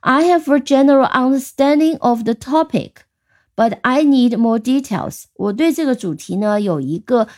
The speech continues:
一般性的了解，但我需要更多细节。General 做名词是将军的意思，那这个呢，是从 commander in general，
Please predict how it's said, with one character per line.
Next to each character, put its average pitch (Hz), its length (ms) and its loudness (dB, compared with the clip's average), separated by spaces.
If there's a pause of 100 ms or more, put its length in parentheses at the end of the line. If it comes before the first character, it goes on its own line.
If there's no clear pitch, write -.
(180)
一 269 100 -2
般 320 320 -2
性 330 220 -4
的 170 120 -2
了 117 220 -4
解， - 300 -10
但 233 180 0
我 170 120 0
需 254 180 -4
要 202 120 2
更 214 220 -2
多 202 200 -2
细 214 340 -6
节。 135 360 -8 (920)
General 320 500 0
做 269 180 -2
名 214 320 0
词 170 400 -4
是 208 520 -6 (100)
将 294 300 0
军 226 200 -4
的 160 60 -6
意 156 200 -6
思， - 320 -16 (500)
那 233 120 -4
这 339 200 -2
个 247 160 -2
呢， 185 220 -4
是 196 200 -8
从 185 460 -6 (400)
commander 226 960 0
in 220 260 -2
general， 262 600 -2